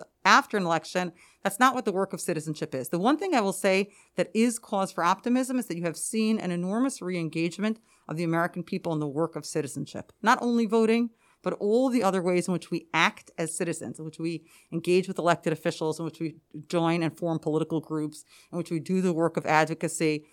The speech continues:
And you're seeing many more Americans realizing that this is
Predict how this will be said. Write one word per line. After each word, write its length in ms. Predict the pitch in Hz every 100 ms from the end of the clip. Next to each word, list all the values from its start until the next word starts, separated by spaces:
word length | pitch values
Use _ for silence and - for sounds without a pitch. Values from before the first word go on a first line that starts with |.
| _ -
And 80 | 196
you're 100 | 202
seeing 280 | 302 294
many 180 | 247 233
more 200 | 254 226
Americans 420 | 220 214 208 202
realizing 560 | 208 220 220 202 160 160
that 320 | 165 160 - -
this 260 | 180 170
is 420 | 214 208 165 -